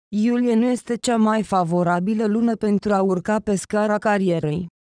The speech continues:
Dacă plănuiai să deschizi propria afacere, atunci este mai bine să amâni această problemă.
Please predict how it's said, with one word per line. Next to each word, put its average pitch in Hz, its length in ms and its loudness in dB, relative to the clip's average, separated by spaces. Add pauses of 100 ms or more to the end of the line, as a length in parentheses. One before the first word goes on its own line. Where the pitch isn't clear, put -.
(140)
Dacă 208 360 0
plănuiai 226 640 2
să 247 180 -4
deschizi 214 560 -2
propria 208 480 0
afacere, 196 760 -2 (300)
atunci 208 400 0
este 208 280 -2
mai 214 280 2
bine 226 320 2
să 214 180 -4
amâni 202 400 2
această 202 460 -2
problemă. 165 640 -4